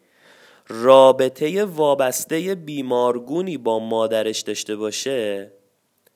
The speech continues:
از این شرایط قدرت طلبی زن همچنان هم بدش نمیاد. یکی که همه تصمیمات رو بگیره، تمام مسئولیت ها روی دوش اون باشه،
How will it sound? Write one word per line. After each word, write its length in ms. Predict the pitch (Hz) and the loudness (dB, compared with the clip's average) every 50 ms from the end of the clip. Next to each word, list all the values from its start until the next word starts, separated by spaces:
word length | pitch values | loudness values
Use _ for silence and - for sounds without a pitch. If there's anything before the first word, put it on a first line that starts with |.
| _ _ _ _ _ - | _ _ _ _ _ 0
از 220 | 127 135 131 139 | 2 2 2 0
این 100 | 180 208 | -2 -4
شرایط 460 | 190 - 185 160 147 147 143 139 - 139 - | -2 -2 0 0 0 0 -2 -2 -4 -6 -2
قدرت 420 | 139 139 135 135 135 139 135 135 | -2 -2 -2 0 0 -2 -2 -2
طلبی 500 | - 135 131 135 135 131 127 127 135 131 | -4 -4 -2 -2 -2 -2 -2 -4 -4 -4
زن 280 | 131 131 143 160 180 185 | -4 -2 -2 -2 -2 -2
همچنان 420 | 160 151 147 143 151 139 147 165 | -4 -6 -6 -4 -4 -4 -2 -2
هم 80 | 180 170 | -2 -2
بدش 320 | 165 170 165 165 160 - | -2 -4 -4 -4 -6 -4
نمیاد. 480 | 156 139 117 95 85 85 - _ _ - _ _ _ _ _ _ _ _ _ _ _ _ _ _ _ _ _ - - - - - | -4 -4 -4 -6 -8 -12 -14 _ _ -20 _ _ _ _ _ _ _ _ _ _ _ _ _ _ _ _ _ -20 -20 -20 -20 -10
یکی 160 | - 127 139 151 | -10 -8 -6 -4
که 100 | 165 151 | -2 0
همه 180 | 139 135 151 | 2 2 0
تصمیمات 540 | 151 160 151 143 - - 131 131 139 139 - | 0 0 -2 -2 -2 -6 -4 -4 -4 -4 -4
رو 60 | 156 | -4
بگیره، 540 | 139 143 143 143 147 156 151 156 151 151 151 151 - _ _ _ _ _ _ _ _ | -4 -4 -6 -6 -6 -8 -6 -6 -6 -6 -8 -14 -20 _ _ _ _ _ _ _ _
تمام 440 | - 120 120 120 127 135 147 151 147 | -6 -4 -2 0 2 2 0 0 -2
مسئولیت 600 | 143 131 127 - - 117 120 120 120 117 113 113 | -2 -4 -4 -6 -10 -10 -6 -2 -2 -2 -2 -2
ها 100 | - 135 | -4 -6
روی 200 | 135 139 143 143 | -6 -4 -6 -6
دوش 200 | 139 139 139 - | -8 -8 -10 -10
اون 220 | 143 135 139 151 143 | -8 -8 -8 -8 -8
باشه، 440 | 143 143 143 - 147 139 139 139 | -8 -8 -8 -10 -12 -12 -14 -14